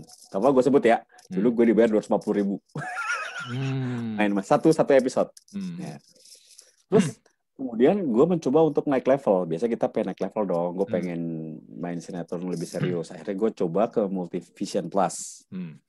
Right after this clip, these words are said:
Speaker 1: Multivision Plus itu dulu ada di Roxy.
Speaker 2: Iya, benar, di
Speaker 1: Ya.
Speaker 2: Roxy. Nah, nah.
Speaker 1: Ya, di Roxy.
Speaker 2: <clears throat>
Speaker 1: Akhirnya ya udah deh. Eh, karena gua orang Bandung,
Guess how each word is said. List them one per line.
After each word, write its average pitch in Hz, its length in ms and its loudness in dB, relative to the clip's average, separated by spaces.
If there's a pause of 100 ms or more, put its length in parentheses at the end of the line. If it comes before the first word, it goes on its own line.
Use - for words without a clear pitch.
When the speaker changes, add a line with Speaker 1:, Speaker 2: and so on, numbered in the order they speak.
Speaker 1:
Multivision 92 540 -6
Plus 95 180 -4
itu 98 140 -4
dulu 107 280 2
ada 107 220 4
di 104 140 0
Roxy. 101 420 0 (680)
Speaker 2:
Iya, 113 200 -2
benar, 117 280 -4
di 98 100 -6
Speaker 1:
Ya. 90 40 -4
Speaker 2:
Roxy. 95 260 -4
Nah, 90 220 -8
nah. 80 240 -16
Speaker 1:
Ya, 82 200 -6
di 80 120 -8
Roxy. 90 340 -2 (240)
Speaker 2:
<clears throat> 156 260 -4
Speaker 1:
Akhirnya 92 260 -2
ya 98 80 4
udah 107 160 4
deh. 113 120 4 (680)
Eh, 98 340 4
karena 104 360 -2
gua 95 280 2
orang 101 200 0
Bandung, 95 520 0